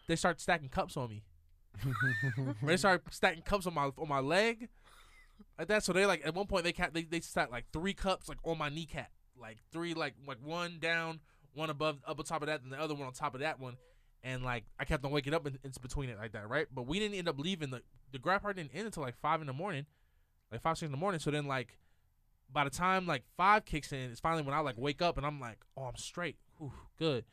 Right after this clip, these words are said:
Speaker 1: So I get up, I start seeing what everybody's doing. People just being casual. Some people are chilling, sleeping, da, da, da, like that.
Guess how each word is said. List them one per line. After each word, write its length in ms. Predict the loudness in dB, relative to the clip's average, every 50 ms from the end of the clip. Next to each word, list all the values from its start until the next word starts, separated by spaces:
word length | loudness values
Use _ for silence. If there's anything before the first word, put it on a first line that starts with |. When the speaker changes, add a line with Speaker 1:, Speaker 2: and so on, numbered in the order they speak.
| -20 -20 -20 _ -20 -6
Speaker 1:
So 100 | 0 2
I 80 | 2 2
get 160 | 2 2 4
up, 180 | 4 4 2 2
I 60 | -6
start 180 | -6 -6 -6 -6
seeing 160 | -4 -4 -2
what 60 | 0
everybody's 340 | 0 0 0 0 -2 -2 -2
doing. 240 | -2 -2 -2 -2 -2
People 180 | -2 -4 -6 -6
just 160 | -8 -8 -10
being 160 | -10 -10 -10
casual. 520 | -6 -2 -2 0 0 0 -2 -2 -2 -4 -4 -8
Some 100 | -10 -8
people 200 | -8 -8 -8 -8
are 60 | -10
chilling, 300 | -8 -8 -6 -6 -6 -8
sleeping, 340 | -8 -8 -8 -8 -8 -8 -10
da, 60 | -8
da, 60 | -8 -6
da, 100 | -6 -6
like 100 | -6 -4
that. 240 | -2 -2 -2 -2